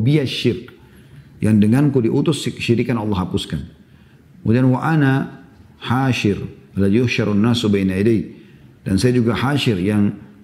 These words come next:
manusia akan dibangkitkan setelah aku dibangkitkan. Dan "wa ana aqib," yang kelima, "alladzi la nabiyya ba'di." Artinya tidak ada nabi setelahku. Ada lima nama. Dan di sini juga disebutkan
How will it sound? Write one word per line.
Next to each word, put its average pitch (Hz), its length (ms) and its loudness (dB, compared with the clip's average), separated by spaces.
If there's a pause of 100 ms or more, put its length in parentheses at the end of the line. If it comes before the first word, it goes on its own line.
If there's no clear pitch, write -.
(320)
manusia 117 400 0
akan 120 80 2
dibangkitkan 110 640 0
setelah 104 240 -2
aku - 160 -4
dibangkitkan. 92 880 -4
Dan 110 480 -2
"wa 104 160 -2
ana 104 320 2 (160)
aqib," 92 320 -2
yang 90 160 -4
kelima, 73 320 -6 (160)
"alladzi 101 240 2
la 110 80 2
nabiyya 95 320 2
ba'di." 82 320 -4 (400)
Artinya 101 320 0
tidak 95 160 -2
ada 95 40 -2 (120)
nabi 92 80 0
setelahku. - 480 -8 (880)
Ada 90 240 0
lima 123 240 4
nama. 104 240 2
Dan 80 160 0
di 98 80 2
sini 127 160 2
juga 117 160 2
disebutkan 123 800 -2